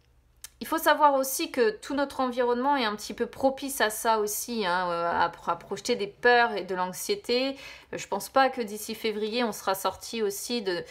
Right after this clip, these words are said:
de la situation, euh, euh, on sera pas complètement sorti, en tout cas, de la situation que l'on vit là avec le, le, le, le coronavirus. Donc, euh,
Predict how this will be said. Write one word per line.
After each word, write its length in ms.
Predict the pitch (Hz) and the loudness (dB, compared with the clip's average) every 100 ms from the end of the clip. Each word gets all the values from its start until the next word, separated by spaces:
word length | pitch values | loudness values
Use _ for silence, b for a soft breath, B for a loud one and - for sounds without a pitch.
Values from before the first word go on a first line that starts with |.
| B B - | B B -2
de 80 | |
la 120 | 180 175 | 0 0
situation, 920 | - 214 - 214 208 - 233 226 214 | -2 -8 -2 0 0 -4 -4 -2 0
euh, 220 | 175 175 156 B B - - | 0 -2 -8 B B -18 -14
euh, 40 | - - - - - - - | -10 -8 -8 -10 -10 -14 -12
on 80 | - | -10
sera 200 | 208 247 | 0 2
pas 120 | 277 | 2
complètement 400 | 285 220 220 226 | 0 -2 -2 -2
sorti, 460 | 220 247 240 - 254 | -2 -2 -2 -2 -2
en 80 | 233 | -2
tout 100 | 220 | 2
cas, 140 | 233 | 2
de 40 | 208 | 2
la 100 | 190 | 0
situation 540 | 202 - 202 202 226 | -4 -2 -2 -2 -6
que 120 | 208 | -4
l'on 180 | 175 180 | -4 -6
vit 220 | 170 196 | -8 0
là 160 | 214 220 | 4 6
avec 320 | 180 165 165 | 4 -2 -6
le, 240 | 165 160 | -4 -4
le, 280 | 160 160 143 | -6 -10 -10
le, 160 | 143 - | -10 -12
le 220 | - - | -14 -14
coronavirus. 760 | - 165 170 165 175 220 247 175 | -6 -4 -4 -4 -2 -2 -4 -4
Donc, 320 | 180 196 190 | -6 -2 0
euh, 140 | 175 | 0